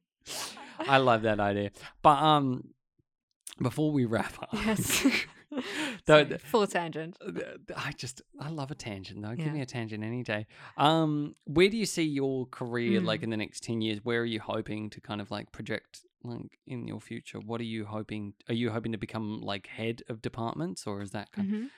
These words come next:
Speaker 1: is that the dream for you, or are you always kinda, like, being the individual in,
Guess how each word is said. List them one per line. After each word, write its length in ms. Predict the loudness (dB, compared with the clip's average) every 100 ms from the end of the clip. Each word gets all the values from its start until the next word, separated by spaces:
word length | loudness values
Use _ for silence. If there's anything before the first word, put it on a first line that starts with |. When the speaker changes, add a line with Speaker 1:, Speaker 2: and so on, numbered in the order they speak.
| -10
Speaker 1:
is 100 | -4
that 120 | -4
the 80 | -4
dream 300 | -6 -6 -8
for 120 | -8
you, 300 | -6 -6 -6
or 100 | -8
are 40 | -8
you 180 | -8
always 200 | -10 -12
kinda, 200 | -12 -14
like, 220 | -12 -14 -12
being 360 | -14 -12 -16 _ -20 _ _ _ _ _ _
the 140 | -10
individual 600 | -10 -10 -10 -12 -12 -12 -12
in, 300 | -12 -14